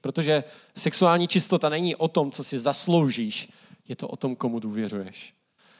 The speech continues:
Není to jenom o nějakých pravidlech, je to o srdci, které může být spokojené v tom, co Ježíš udělal. Věříš víc svému chtíči nebo Kristu?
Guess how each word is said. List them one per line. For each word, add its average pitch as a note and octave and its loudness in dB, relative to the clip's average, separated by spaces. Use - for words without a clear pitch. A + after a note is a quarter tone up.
Není C#3 2
to C#3+ 4
jenom C#3+ 4
o C#3 -2
nějakých C#3 -2
pravidlech, C#3+ 4
je A#2+ -8
to - -8
o - -6
srdci, - -2
které A#2 -4
může B2 -4
být A#2 -4
spokojené A2+ -6
v - -18
tom, A#2 -6
co - -6
Ježíš G#2+ -8
udělal. G#2+ -10
Věříš C3 0
víc C3 0
svému C3+ 2
chtíči D#3 -2
nebo D#3 2
Kristu? - -2